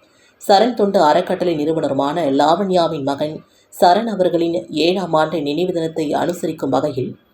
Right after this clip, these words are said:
உழவர்கரை சட்டமன்ற தொகுதிக்குட்பட்ட ரெட்டியார்பாளையம், மூலகுளம், பிச்சைவரான்பேட்,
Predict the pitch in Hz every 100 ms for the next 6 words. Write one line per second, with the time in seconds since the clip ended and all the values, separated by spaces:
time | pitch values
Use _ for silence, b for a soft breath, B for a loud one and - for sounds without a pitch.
0 | _ _ _ _ - 202 247 254 233 202
1 | 185 170 - 190 185 175 160 156 165 -
2 | 160 175 170 151 147 170 165 147 151 143
3 | 143 165 165 - 160 175 160 156 156 175
4 | 156 151 196 185 165 151 139 165